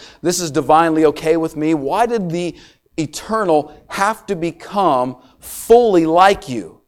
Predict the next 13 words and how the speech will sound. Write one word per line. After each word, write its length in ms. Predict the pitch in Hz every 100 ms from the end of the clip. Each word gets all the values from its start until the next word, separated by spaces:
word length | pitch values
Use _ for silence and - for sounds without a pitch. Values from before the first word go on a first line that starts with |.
| _
and 180 | 156 156
me, 180 | 180 160
having 360 | 107 165 165 156
a 60 |
soul, 640 | 143 - - 190 165 147 - -
having 240 | 180 170
flesh, 680 | 135 - - 175 143 113 - - _ -
temporarily? 800 | - 196 190 165 160 160 127 92
Why 280 | 98 147 214
did 120 | 220
he 60 | 170
do 240 | 131 185
that? 380 | 123 - -